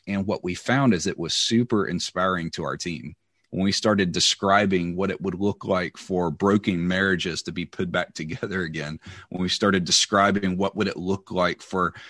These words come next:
single moms to know that they're not on their own trying to figure this out, but that there would be some temporary housing that would help them find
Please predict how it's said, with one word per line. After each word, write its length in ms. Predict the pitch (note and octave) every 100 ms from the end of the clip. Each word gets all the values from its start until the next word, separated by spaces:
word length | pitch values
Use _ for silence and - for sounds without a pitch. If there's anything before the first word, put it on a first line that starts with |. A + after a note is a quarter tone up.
| -
single 500 | - - A#2 A2 F#2+
moms 680 | F2+ F#2 G2 G2+ G2 F#2 -
to 100 | F#2
know 240 | F2+ F#2
that 240 | F2+ E2+ F2+
they're 120 | F#2+
not 260 | G2+ F2+ -
on 220 | F#2+ G2
their 180 | E2+ F2+
own 260 | F#2+ F#2
trying 220 | - F#2
to 80 | E2
figure 320 | - G2 F#2
this 180 | E2+ D#2
out, 340 | - F#2 E2+ -
but 140 | -
that 180 | E2+ B1
there 260 | F2+ F2+ F#2
would 180 | F#2 F2
be 120 | F2+
some 180 | - E2+
temporary 460 | A#2 A2 G#2 G2
housing 540 | G#2 G2 G#2+ G2 E2+ E2+
that 120 | F2
would 120 | F#2
help 200 | - G#2 F2
them 240 | F2+ F2
find 420 | - F#2+ F2 E2+